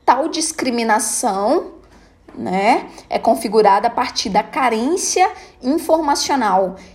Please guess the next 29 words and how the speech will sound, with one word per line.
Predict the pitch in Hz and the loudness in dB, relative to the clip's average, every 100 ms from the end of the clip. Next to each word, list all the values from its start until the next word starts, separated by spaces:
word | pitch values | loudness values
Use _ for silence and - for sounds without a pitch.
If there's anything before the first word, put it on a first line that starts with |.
| - | -8
Então, | 269 359 | -2 0
que | 415 | 0
tal | - - | 0 0
vocês | 427 330 277 254 | 0 0 -2 -2
usarem, | 220 220 208 202 190 185 - | 2 4 4 0 -4 -8 -4
é, | - 202 196 | 4 4 4
a, | - 202 196 - | 2 0 0 0
é, | 202 190 185 - | 0 2 2 0
em | 226 | -4
vez | 196 208 254 | 2 4 4
de | 269 | 2
usarem | 247 240 196 196 180 | 0 4 4 2 -4
falta | - 233 262 254 | 0 2 2 -4
de | 233 | -6
informação, | 208 202 180 - 262 269 | -4 -2 -4 -4 -4 -4
carência | 339 262 233 240 262 302 | 0 0 0 -4 -4 -4
informacional? | 254 254 311 262 233 - 247 202 175 | -4 -2 -4 -2 -4 -4 -2 0 -2
Fica | - - | -4 -8
muito | 208 208 226 | -4 -2 -2
interessante. | 339 262 247 254 190 175 - - - - - - _ _ | -4 -2 -2 -2 -6 -6 -10 -12 -16 -20 -20 -20 _ _
Concatenada, | - 311 320 311 269 262 240 208 185 214 233 415 - - - - | 0 0 0 -2 0 0 2 2 2 0 0 0 -4 -20 -20 -12
uma | 208 202 | 0 2
palavra | 220 196 196 | 4 4 2
que | - | 0
eu | 214 | 0
gosto | 226 202 - | 2 0 0
bastante | 196 190 - 208 214 | 0 0 -4 -6 -6
de | 202 | -4
usar, | 196 226 185 190 302 | -2 0 0 0 -4